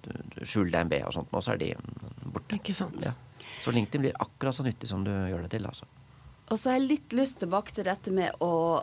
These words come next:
Speaker 3: å følge og det å knytte, eh, forbindelse med. For jeg har også lagt merke til at noen jeg går inn på de, så står det bare at jeg kan, det står bare en knapp for at jeg kan følge de, og for noen så står det bare at jeg kan knytte en forbindelse.
Speaker 2: Ja, det er spennende å høre mer om.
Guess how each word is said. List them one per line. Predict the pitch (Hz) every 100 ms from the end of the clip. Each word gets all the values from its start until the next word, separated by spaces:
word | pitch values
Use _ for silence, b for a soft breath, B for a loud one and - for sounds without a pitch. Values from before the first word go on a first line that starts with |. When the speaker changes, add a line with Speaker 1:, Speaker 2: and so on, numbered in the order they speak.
| -
Speaker 3:
å | 170 175 165 165 165
følge | - - 185 202 180 -
og | 165
det | 175
å | 160
knytte, | - 156 - 160 156 160 156 -
eh, | 165 165
forbindelse | 202 190 160 -
med. | 131 85 165 - - _ b b -
For | - 214
jeg |
har | 220 208
også | 220
lagt | 185 175
merke | 196 -
til | 208 180
at | 170
noen | 180 202 208 170
jeg | 160
går | 160 165
inn | 165 165
på | 170
de, | 220 302
så | - 226
står | 214 226 214 190
det | 175 175 170 175 170 170 160
bare | 170 180 190 180 156 160 -
at | 165
jeg | 170
kan, | 165 165 165
det | 170
står | 185
bare | 170 170
en |
knapp | - 160
for | 165
at |
jeg | -
kan | 151
følge | 151 151 175
de, | 254 311
og |
for | -
noen | 202 208
så | 214 190
står | 190
det | 185
bare | 190
at | 196 180
jeg |
kan | 175 165
knytte | 165 170
en | 151
forbindelse. | 156 151 - - - 170 - - - - - - - - - -
Speaker 2:
Ja, | 233
det | 247
er | 240
spennende | 240 180 170
å | 160
høre | 160
mer | 165
om. | 160